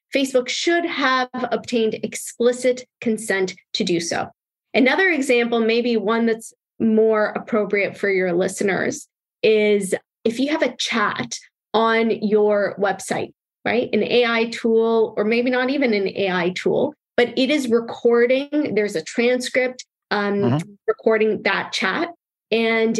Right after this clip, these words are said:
Speaker 1: you are collecting information from E U or U K users, you need to seek explicit consent to collect that information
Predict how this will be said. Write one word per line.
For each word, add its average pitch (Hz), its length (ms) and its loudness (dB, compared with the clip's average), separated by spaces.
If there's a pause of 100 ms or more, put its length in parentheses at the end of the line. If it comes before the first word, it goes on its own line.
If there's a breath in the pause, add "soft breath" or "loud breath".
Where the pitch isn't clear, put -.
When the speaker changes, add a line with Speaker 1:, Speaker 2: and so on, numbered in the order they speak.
Speaker 1:
you 220 380 2
are 208 200 0
collecting 247 480 0
information 220 600 0
from 214 220 0
E 190 140 -6
U 220 760 2
or 196 100 2
U 208 320 0
K 214 200 0
users, 226 680 0
you 247 200 2
need 370 200 2
to 359 100 2
seek 254 320 -6
explicit - 720 -4
consent 208 720 -4 (400)
to 247 120 0
collect 220 400 0
that 196 200 0
information 196 800 -2